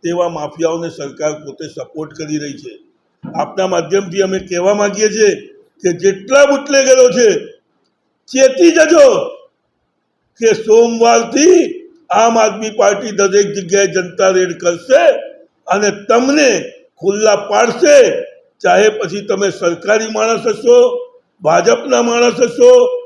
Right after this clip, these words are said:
કે આમ જનતા હશો, તમે આ દરેક વસ્તુનો ભોગ બનશો.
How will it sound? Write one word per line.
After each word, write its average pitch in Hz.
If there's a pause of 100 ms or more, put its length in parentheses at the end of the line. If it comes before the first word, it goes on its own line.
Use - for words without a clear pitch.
કે - (140)
આમ 247 (100)
જનતા 233
હશો, 185 (480)
તમે 196
આ 196
દરેક 190
વસ્તુનો 226 (420)
ભોગ 202
બનશો. 196